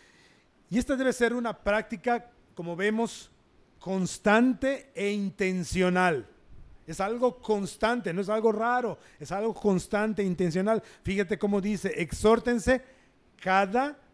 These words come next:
día". Es algo cotidiano, es de algo de, de todos los días, de a diario, cada día. Y debe ser hecha con un sentido de urgencia,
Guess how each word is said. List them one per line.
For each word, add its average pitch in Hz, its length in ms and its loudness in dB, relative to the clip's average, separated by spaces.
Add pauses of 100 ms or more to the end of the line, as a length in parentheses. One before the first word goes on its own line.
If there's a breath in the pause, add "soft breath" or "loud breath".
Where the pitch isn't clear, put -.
(180)
día". 190 500 0 (1000 soft breath)
Es 156 120 -8
algo 247 260 -2
cotidiano, 214 720 -4 (140)
es 160 100 -12
de 185 80 -2
algo 214 280 4
de, 180 100 -2
de - 260 -14
todos 226 280 6
los 196 120 2
días, 226 400 2 (160 soft breath)
de 170 140 -4
a 170 80 0
diario, 220 480 0 (1040 soft breath)
cada 220 240 -4
día. 202 320 -6 (760 soft breath)
Y 165 80 -12
debe 214 240 -2
ser 220 200 -2
hecha 220 360 -2
con 196 160 -4
un 214 120 -2
sentido 208 560 0
de 190 140 4
urgencia, 190 960 -2